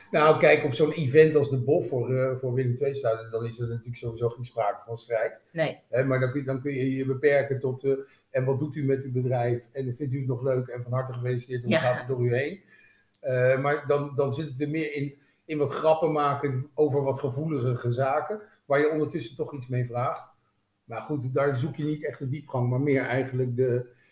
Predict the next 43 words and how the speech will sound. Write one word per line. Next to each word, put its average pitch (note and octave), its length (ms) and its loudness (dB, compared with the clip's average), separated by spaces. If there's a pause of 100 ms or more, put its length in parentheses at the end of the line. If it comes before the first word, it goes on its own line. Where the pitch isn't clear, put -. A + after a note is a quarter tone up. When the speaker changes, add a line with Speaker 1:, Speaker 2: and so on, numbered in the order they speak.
(280)
Speaker 1:
consensus D3 800 2
van C3+ 160 0
dat C3 180 0
je C3+ 80 -2
wel D3+ 220 4
je C3+ 260 2
informatie C#3 640 -2
overdraagt, B2+ 540 0
maar B2+ 120 -2
dat C3 300 -2
wel D#3+ 140 0
op D3 320 -8
een, B2+ 220 -8 (540)
op C3+ 180 -14
een C3 120 -2
goede F#3 360 4
en C#3+ 120 -2
leuke F3+ 280 4
manier C#3 320 0
verpakt, B2+ 420 -4
waardoor B2 300 -4
het B2 100 -12
voor C#3+ 120 -16
iedereen, C3 380 -4
eh, A#2+ 80 -8 (640)
een B2 100 -6
beetje A#2 220 -2
draaglijk C#3 520 -4
is. F3 280 -2 (360)
En C#3+ 140 -2
in E3 160 -2
interviews D3 640 2
wil F3 280 6
ik - 80 -8
echt B3 260 0
wel C3 140 2
kritisch A3 400 -4
zijn, A2+ 220 -6
omdat A#2 140 -2
ik G#2+ 120 -10
ook G#2 120 -8
wel A#2+ 160 -2
echt C3 300 -2